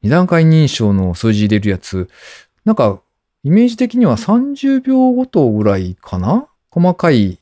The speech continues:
頻度で書き換わっていくような気がするんですよね。あの、メールとかに来るやつではなくて、自分が使ってるのは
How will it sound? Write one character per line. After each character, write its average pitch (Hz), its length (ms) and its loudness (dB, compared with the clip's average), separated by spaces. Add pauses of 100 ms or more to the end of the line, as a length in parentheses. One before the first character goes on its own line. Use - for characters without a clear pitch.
頻 123 180 0
度 104 140 0
で 90 420 -8
書 120 100 -8
き - 120 -6
換 135 40 2
わ 135 100 2
っ 131 40 -6
て 113 100 -4
い 98 40 0
く 110 80 -2
よ 104 60 0
う - 20 -2
な 90 60 -4
気 - 80 -12
が 90 80 -6
す - 120 -10
る 95 120 -4
ん 87 120 -6
で 85 60 -12
す - 80 -16
よ 90 60 -8
ね。 90 180 -8
あ 117 80 -6
の、 104 300 -2 (420)
メ 196 140 2
ー - 20 4
ル 233 80 0
と 226 100 0
か 160 100 2
に 113 100 2
来 117 80 -2
る 104 80 0
や 98 80 -2
つ - 100 -16
で 98 80 -2
は 92 80 -2
な 95 100 -4
く - 80 -14
て、 95 380 -6 (420)
自 123 80 -6
分 190 200 2
が 190 100 2
使 - 160 -2
っ 175 60 0
て - 180 -2
る 151 80 4
の 123 120 2
は 143 240 0